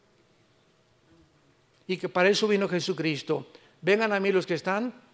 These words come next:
cargados de culpa, de vergüenza, con conciencias que lo, te atormentan, y aquí y allá, y yo te haré descansar".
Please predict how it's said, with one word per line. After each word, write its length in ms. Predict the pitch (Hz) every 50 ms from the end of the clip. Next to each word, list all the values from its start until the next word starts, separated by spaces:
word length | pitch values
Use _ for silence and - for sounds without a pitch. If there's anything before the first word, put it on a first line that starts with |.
| _ _ _ _ _
cargados 800 | - 156 147 147 147 170 202 247 294 330 330 - - - - - _ _ _ _ _ _ _ _ _ _ _ _ _ _ -
de 180 | 156 143 135 135
culpa, 440 | - 170 208 233 220 - 285 302 311 - _ _ _ _ _ _ _ _ _ _ -
de 140 | 151 156
vergüenza, 640 | 147 143 143 143 147 175 240 302 339 285 - 349 370 370 - _ _ _ _ _ _ _ _ _ -
con 140 | - 170 160
conciencias 720 | - 165 160 156 - - 214 220 220 214 202 214 196 190
que 120 | - 190
lo, 120 | 175 165 165
te 100 | - 180
atormentan, 760 | 160 - 165 151 151 170 190 226 262 262 262 - 302 302 302 - _ _ _ _ _ _ _ _ _ _ -
y 80 | 156
aquí 500 | 143 139 - - 226 285 320 339 311 - - -
y 120 | - 165 160
allá, 400 | 151 151 180 214 254 254 254 - - _ -
y 140 | - 160 151
yo 160 | 165 175 175
te 100 | 170 175
haré 160 | 156 156 156
descansar". 560 | 151 151 147 - - 139 131 - - - -